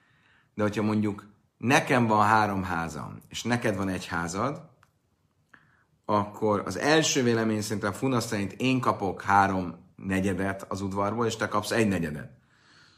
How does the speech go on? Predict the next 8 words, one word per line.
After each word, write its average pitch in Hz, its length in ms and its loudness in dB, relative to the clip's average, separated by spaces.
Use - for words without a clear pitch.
Rav - 120 -10
Chizda 175 380 6
szerint, 117 520 0
ö, 107 340 0
Rav 98 240 -4
Chizda 196 320 6
szerint 107 360 2
viszont 110 520 -4